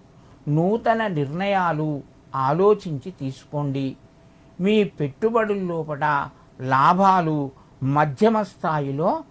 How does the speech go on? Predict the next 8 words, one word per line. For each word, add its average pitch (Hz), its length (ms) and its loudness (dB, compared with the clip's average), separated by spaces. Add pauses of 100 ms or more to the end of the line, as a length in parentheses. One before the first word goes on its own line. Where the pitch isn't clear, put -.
(240)
ఉంటాయి. 139 600 0 (760)
కుటుంబ 226 520 0
సభ్యుల 160 500 0
యొక్క 185 400 -2
సహాయ 160 640 -2
సహకారాలు 147 1080 -4 (340)
మీకు 170 260 0 (120)
కలుగుతాయి. 139 760 -2